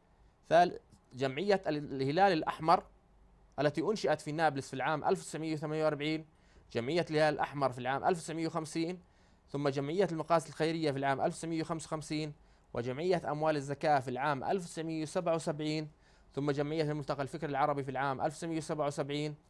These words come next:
ثم جمعية الدراسات العربية في العام ألف وتسعمية وثمانين. وهذه الجمعيات، عزيزي الدارس، عبارة عن مؤسسات مجتمعية تقوم بخدمة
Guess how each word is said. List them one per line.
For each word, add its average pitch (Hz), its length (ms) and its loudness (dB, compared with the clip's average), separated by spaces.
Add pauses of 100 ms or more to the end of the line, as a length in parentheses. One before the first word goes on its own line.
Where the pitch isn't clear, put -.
(380)
ثم 156 240 -2
جمعية 139 300 0
الدراسات 151 400 -2
العربية 143 440 -2
في 143 80 -8
العام 117 240 -4
ألف 165 120 2
وتسعمية 165 260 -4
وثمانين. 151 440 -4 (400)
وهذه 147 640 2
الجمعيات، 135 640 -2
عزيزي 139 240 -4
الدارس، 147 500 0 (280)
عبارة 151 560 4 (200)
عن 139 240 0 (120)
مؤسسات 143 920 2 (360)
مجتمعية 151 840 0 (420)
تقوم 170 520 0
بخدمة 151 520 -2